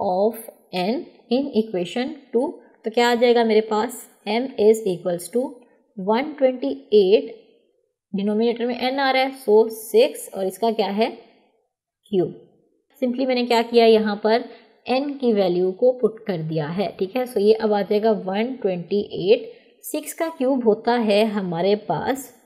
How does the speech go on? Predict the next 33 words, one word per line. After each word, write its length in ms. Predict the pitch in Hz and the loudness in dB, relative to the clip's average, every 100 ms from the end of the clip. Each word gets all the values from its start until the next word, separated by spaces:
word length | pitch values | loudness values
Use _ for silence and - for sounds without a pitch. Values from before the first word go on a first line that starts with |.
| _ | _
टू 160 | 269 277 | -2 -2
सिक्सटीन। 720 | - 170 - - - 208 - - _ _ _ _ _ _ _ - | -4 -6 -6 -8 -2 -2 -4 -18 _ _ _ _ _ _ _ -12
तो 60 | |
अब 220 | - 208 220 | -2 0 2
हम 120 | 214 | 0
इसे 180 | 208 208 | 0 0
मज़ीद 280 | 180 226 | 2 0
सिंप्लीफाई 420 | 247 277 277 285 277 | 0 -2 -2 -2 0
कर 140 | 269 | 0
लेंगे। 220 | 269 262 | 2 0
तो 100 | 269 | -2
सिंप्लीफाई 420 | 247 247 285 294 | -4 -4 -4 -4
करने 260 | 285 269 262 | 0 0 2
के 100 | 262 | 2
बाद 180 | 247 233 | 2 2
हमारे 200 | 233 208 | 2 0
पास 260 | 214 220 | 2 0
M 180 | - 196 | -2 -2
की 120 | 214 | 2
एक 100 | 220 220 | 2 2
वैल्यू 240 | 170 214 | 4 4
आ 100 | 202 | 4
जाएगी 380 | 170 185 190 214 | 2 0 4 4
जो 300 | 147 175 180 | 2 -4 -4
कि 120 | 175 | -2
होगी 280 | 190 170 208 | -2 0 -2
सिक्सटीन 840 | 214 214 - - 262 262 269 233 202 | -2 -6 -6 -8 -4 -2 -2 -2 -2
बाई 340 | 165 175 185 | -2 0 -2
ट्वेंटी 720 | 185 160 151 160 170 226 - _ _ _ _ _ _ | -4 -8 -8 -6 -4 -6 -8 _ _ _ _ _ _
सेवन। 420 | - - 170 - - _ _ _ _ _ 220 | -10 -4 -4 -4 -16 _ _ _ _ _ -4
ठीक 140 | 220 | 2
हो 60 | 233 | 4
गया, 200 | 214 | 4